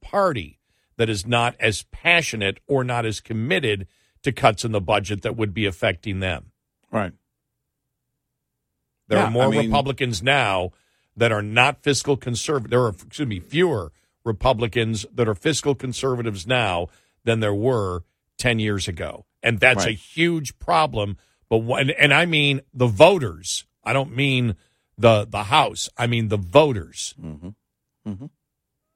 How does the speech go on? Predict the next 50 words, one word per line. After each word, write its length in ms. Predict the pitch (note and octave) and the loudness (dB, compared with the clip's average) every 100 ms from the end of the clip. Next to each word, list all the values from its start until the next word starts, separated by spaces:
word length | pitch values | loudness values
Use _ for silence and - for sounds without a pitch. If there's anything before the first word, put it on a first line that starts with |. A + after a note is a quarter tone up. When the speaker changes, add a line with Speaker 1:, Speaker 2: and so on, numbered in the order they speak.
| _ _ _ - | _ _ _ 0
Speaker 2:
Yep, 180 | C3+ C#3 A2+ | 0 0 -8
it's 160 | - | -8
a 40 | B2 | -2
rank 240 | C3 C#3 | -2 -2
and 100 | B2 | 0
file. 340 | D3+ C3+ A#2+ - _ _ - | 2 2 0 -8 _ _ -6
And, 320 | D3 D3 C#3+ - | -2 -2 -4 -2
you 100 | F3+ | 0
know, 160 | D3+ | 0
it'll, 200 | D3 C#3+ - | -4 -8 -4
it'll 180 | D#3+ E3 | -4 -2
be 140 | C#3+ | -4
the 100 | B2 | -2
media 320 | A#2+ C3+ A#2+ | -2 -2 -4
playing 260 | G#2 B2+ A2 | -4 -4 -4
the 60 | G2+ | -4
same 240 | B2+ A2+ | -4 -2
game 240 | A2+ A2 | -2 -2
they 100 | G#2+ | -4
played 300 | G2 A2 F#2+ | -4 -4 -2
last 280 | F#2+ G2+ G2 | -2 -2 -4
time, 300 | G2 B1+ A1+ _ _ _ - | -8 -10 -14 _ _ _ 0
basically 440 | C#3 D3+ A2+ A#2 | 0 0 -6 -6
saying, 400 | G#2+ C#3+ A2+ G2 F#2 _ _ _ - | -2 -2 -2 -4 -12 _ _ _ 0
"Well, 140 | D#3 | 2
why 180 | C3+ F#3+ | 2 -2
don't 280 | A#3 G#3+ - | -2 -8 -8
you, 300 | D#3+ D#3 C3 _ - | -8 -8 -10 _ -10
why 160 | C#3 F#3 | -2 -2
isn't 320 | A#3+ A3+ F#3+ | -2 -6 -4
the 120 | D#3+ | -4
G 260 | B2 D#3 D3 | -4 -2 -2
O 80 | C3 | -4
P 260 | D3 C3+ | -4 -6
asking, 440 | G#2+ G#2+ - G#2+ F#2+ | -4 -4 -4 -6 -2
the, 160 | G2+ F#2+ | -4 -4
in 160 | G#2 F#2+ | -6 -4
this 180 | G2+ - | -4 -6
case, 400 | A2+ A2 - - | -4 -4 -4 -16
Speaker 420 | - - A#2+ G#2+ G2 | -20 -4 -2 -2 -2
Johnson, 460 | G2+ G2+ - F#2+ - _ _ _ | -2 -2 -4 -10 -12 _ _ _
why 100 | - | -2
don't 180 | G3 A#3+ | -2 -2
you 60 | A#3 | -8
just 260 | A#3+ - C#3 | -8 -8 -4
do 140 | F#3+ | -4
what 140 | G#3 G3 | -2 -6
the 60 | |
Democrats 640 | E3 F3 F3+ F3+ F3 E3 - | -4 -4 -4 -4 -4 -4 -6
want?" 380 | C#3+ G3 C4+ | -4 -4 -6